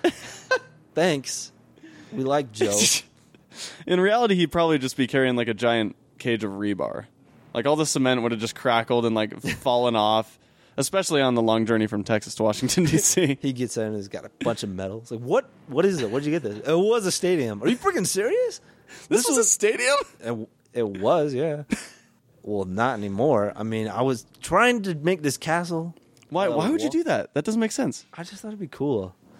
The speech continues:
Speaker 1: What,
Speaker 2: I wanted to make
Speaker 1: what
Speaker 2: a
Speaker 1: was your
Speaker 2: dramatic
Speaker 1: plan?
Speaker 2: en-, ex-, entrance.
Speaker 1: Why wouldn't you just get, like, a, like, a freeway?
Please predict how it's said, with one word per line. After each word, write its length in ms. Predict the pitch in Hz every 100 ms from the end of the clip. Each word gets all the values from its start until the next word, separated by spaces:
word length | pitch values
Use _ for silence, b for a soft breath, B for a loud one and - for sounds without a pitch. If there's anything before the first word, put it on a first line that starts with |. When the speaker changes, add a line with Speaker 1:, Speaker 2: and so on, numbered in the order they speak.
| - -
Speaker 1:
What, 260 | 185 -
Speaker 2:
I 80 | -
wanted 240 | 139 185 185
to 60 |
make 80 | 185
Speaker 1:
what 60 | 190
Speaker 2:
a 20 |
Speaker 1:
was 100 | 208
your 80 | 156
Speaker 2:
dramatic 300 | 160 165 160
Speaker 1:
plan? 140 | 180
Speaker 2:
en-, 100 | 151 - -
ex-, 240 | 175 - - -
entrance. 520 | 160 - 98 - - _ 147
Speaker 1:
Why 100 | 196
wouldn't 180 | 240 214
you 60 |
just 140 | 196 -
get, 120 | 196
like, 120 | 190
a, 180 | 147 - -
like, 120 | 123
a 40 |
freeway? 380 | - - 240 -